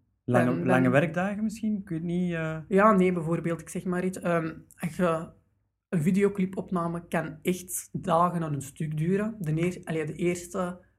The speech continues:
Speaker 2: videoclip-, videoclipopname van Make Love To You, dat was ongeveer zes à zeven dagen. En dat was echt, like, al-, allee, ja, elke dag was dat een lange dag eigenlijk. Ik zeg maar iets, om acht uur 's morgens beginnen en om één uur 's nachts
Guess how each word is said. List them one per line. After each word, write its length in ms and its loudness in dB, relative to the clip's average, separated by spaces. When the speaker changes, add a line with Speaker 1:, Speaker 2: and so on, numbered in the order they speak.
Speaker 2:
videoclip-, 680 -6
videoclipopname 800 -2
van 140 -2
Make 280 -4
Love 200 -4
To 100 -8
You, 140 -2
dat 160 2
was 340 -6
ongeveer 580 -4
zes 200 -2
à 80 2
zeven 300 -4
dagen. 520 -6
En 100 -2
dat 100 4
was 220 0
echt, 420 -6
like, 420 0
al-, 160 0
allee, 160 2
ja, 120 4
elke 240 0
dag 140 -2
was 180 -2
dat 220 -2
een 120 -6
lange 320 0
dag 100 0
eigenlijk. 420 -4
Ik 220 -20
zeg 140 -8
maar 200 0
iets, 260 -8
om 180 -2
acht 200 -2
uur 100 0
's 60 -6
morgens 380 0
beginnen 460 0
en 140 -2
om 380 -8
één 180 -2
uur 100 -4
's 120 -10
nachts 460 -10